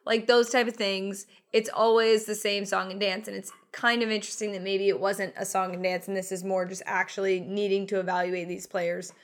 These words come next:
a little bit more. But I, it makes me a little nervous for them, but I feel like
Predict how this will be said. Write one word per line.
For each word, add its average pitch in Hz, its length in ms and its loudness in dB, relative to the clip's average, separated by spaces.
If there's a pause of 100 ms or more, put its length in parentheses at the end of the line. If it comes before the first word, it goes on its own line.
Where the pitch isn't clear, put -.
(440)
a 226 80 4
little 226 160 6
bit 208 200 0
more. 202 720 2
But 208 720 2 (520)
I, - 100 0 (220)
it 214 220 2 (260)
makes 214 360 -2
me 480 100 0 (100)
a - 60 0
little 240 180 4
nervous 214 300 0
for 285 100 -4
them, 285 220 2
but 262 60 2
I 247 120 4
feel 269 200 2
like 311 280 0